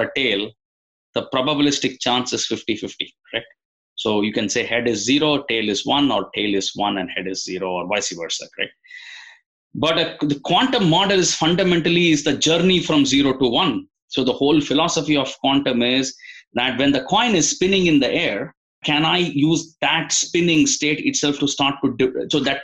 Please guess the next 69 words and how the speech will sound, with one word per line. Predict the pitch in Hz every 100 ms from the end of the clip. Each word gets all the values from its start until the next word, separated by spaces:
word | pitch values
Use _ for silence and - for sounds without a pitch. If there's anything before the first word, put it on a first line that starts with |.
| -
means | 151
that |
the | 135 135
coin | 160 156
is | 135 -
spinning, | 214 190 147
it | 135 -
could | 143
be | 143 156
at, | 139 135 -
at | 127 - -
t | 160
is | 151 147
equal | 139 135
to | 127
zero, | 113 156 151 131
it | 120
could | - 123
be | 127 123
a | 104
zero | 107 139 135 120
or |
a | 107
one, | 113 196 220 196 - _ -
and | 127
when | 123
it's | 123 -
t | 151 147
is | 123
equal | 120
to | 110
one, | 120 147
it | 139 -
could | 110
be | 107
zero | 104 131 123
or | 113 110 - _ _ _
one, | 147 196 196 170 _ -
and | 147
it | 151 -
can | 147
keep | - -
shifting | - - - - 160
till | 143 160
the |
time | 170 165 156
the | 135
t | 170
is | 156
equal | 143 143
to | 127 -
ten | 156 151
or | 131
something | - 135 143 135
when | 127
the, | 127 120 117 - - _ -
uh, | 120 113 113 113
when | 117
the | 120
coin | - 135 123
falls | - 123 123
on |
the | 113
ground | 127 156
and | 127
you | 113
know | 120
the | 113
result. | 120 143 -